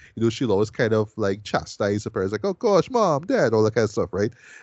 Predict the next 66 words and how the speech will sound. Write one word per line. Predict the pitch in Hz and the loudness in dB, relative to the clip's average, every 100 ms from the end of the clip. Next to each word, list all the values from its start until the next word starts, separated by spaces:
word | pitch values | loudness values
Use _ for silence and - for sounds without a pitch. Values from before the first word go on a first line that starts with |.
| - | -6
Um, | 113 110 110 110 | 2 4 4 2
the | 107 | 2
brother | 123 147 156 | 4 6 6
now, | 143 139 139 139 135 | 4 4 4 2 0
you | 123 | -2
know, | 113 | -4
feels | - 131 117 | -4 -6 -6
that | 113 | -4
kind | 113 | -2
of | 110 | 0
way | 110 107 | 0 -2
because | 107 104 90 | -2 -4 -6
he | - | -8
kind | 143 135 | -4 2
of | 120 | 4
wants | 113 113 110 | 4 0 -2
Ruby | 113 98 107 | -4 -2 -2
to | 117 98 92 - - | 0 -2 -4 -16 -12
pursue | - 120 | -8 -2
her | 110 113 | 0 0
dreams, | 107 107 107 98 98 | 0 -4 -4 -8 -6
and, | 90 90 | -6 -6
you | 98 | -4
know, | 95 87 | -2 -2
it, | - 101 - | -4 -4 -2
it, | 104 117 | 0 2
it, | 117 123 | 2 2
it, | 127 - | 0 0
he | 170 139 | 0 2
just | 143 | 4
kind | 143 | 4
of | 135 | 4
feels | - 127 | 2 2
like | 120 113 - - | 2 0 -4 -16
she's | - 131 113 | -6 -2 2
not | 117 | 2
giving | 113 104 107 | 2 0 0
it | 110 | 0
her | 123 107 - | 2 0 4
all | 110 104 95 | 6 6 4
and | 92 92 | 0 -6
kind | 110 | -6
of | 110 | -2
sacrificing | - - _ 92 82 107 | 0 -2 _ -6 -4 -6
everything | 90 92 104 | -6 -6 -8
because, | 92 107 92 - _ - _ 131 | -6 -2 -2 -2 _ -20 _ 4
oh, | 131 | 6
we | 117 107 | 6 4
need | 110 110 | 0 -4
someone | - 117 104 | -2 -2 0
to | 110 107 | 0 0
hold | - 143 110 | 4 4 6
their | 104 | 2
hands, | 107 117 101 101 | 0 -2 -4 -8
basically, | 92 - - | -14 -14 -10
right? | 85 90 | -6 -4
Because | - 95 | -4 -4
they're | 85 | -4
deaf, | 69 - | -6 -4
right? | 90 101 | -6 -6
So | - 107 87 | -6 -2 0
I | |
really | 95 107 | 0 0
dug | 113 98 | 0 0
that, | 95 82 95 | 0 -4 -4
right? | 101 | -6